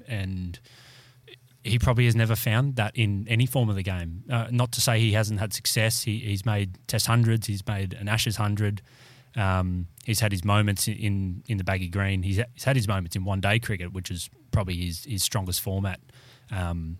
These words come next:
you know, before this year. But he's really got a defined role now. And, you know, looking, you know, we haven't even recapped this game yet, so we don't wanna look ahead to the,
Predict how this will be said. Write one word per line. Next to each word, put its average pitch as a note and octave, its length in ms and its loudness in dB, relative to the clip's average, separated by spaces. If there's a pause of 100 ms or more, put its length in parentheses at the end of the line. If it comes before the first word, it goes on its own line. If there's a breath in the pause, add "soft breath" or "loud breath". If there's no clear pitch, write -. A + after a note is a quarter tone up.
(100)
you G#2 80 0
know, F2 100 -2
before F2+ 340 -2
this F#2 240 0
year. G2 260 2
But F2 260 -6 (300 loud breath)
he's A2+ 260 2
really G#2+ 360 4
got F#2+ 200 2
a F#2 60 0
defined F2 480 -2
role F2 240 0
now. E2+ 320 -2
And, E2+ 340 -6 (380)
you A#2 140 -6
know, F2 260 -2 (240)
looking, G2+ 580 0
you A2+ 140 -4
know, A2 100 0
we G#2 100 2
haven't A2 180 4
even F#2 220 0
recapped F#2+ 340 -2
this - 180 0
game E2+ 220 -2
yet, E2+ 200 -8
so F2+ 200 -2
we F#2+ 80 0
don't G2+ 140 4
wanna F#2+ 60 0
look F#2 120 0
ahead F#2+ 300 2
to G#2+ 100 2
the, F2+ 180 -2